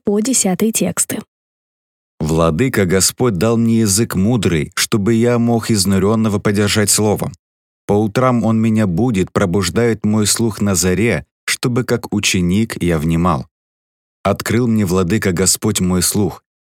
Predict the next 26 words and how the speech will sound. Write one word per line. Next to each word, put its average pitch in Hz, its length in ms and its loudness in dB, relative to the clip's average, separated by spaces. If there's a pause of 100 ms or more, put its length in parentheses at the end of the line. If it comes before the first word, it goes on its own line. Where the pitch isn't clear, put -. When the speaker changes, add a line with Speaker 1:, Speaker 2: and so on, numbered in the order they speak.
(100)
Speaker 2:
не 120 180 0
возроптал 104 760 0
я, 76 300 -2
не 104 220 2
убежал. 90 560 0 (680)
Спину 135 400 0
свою 113 320 2
под 101 180 0
удары 101 360 0
подставлял, 90 760 0 (280)
не 107 160 2
отворачивался 98 960 0
от 87 100 -2
тех, 101 220 -2
кто - 260 -2
рвал 90 340 0
мне 90 200 0
бороду, 82 480 -2 (180)
и 101 140 0
лица 101 420 0
от 92 140 -4
плевков 92 580 -2
и 98 60 2
оскорблений 90 880 0 (100)
не 87 160 0
отворачивал. 82 680 0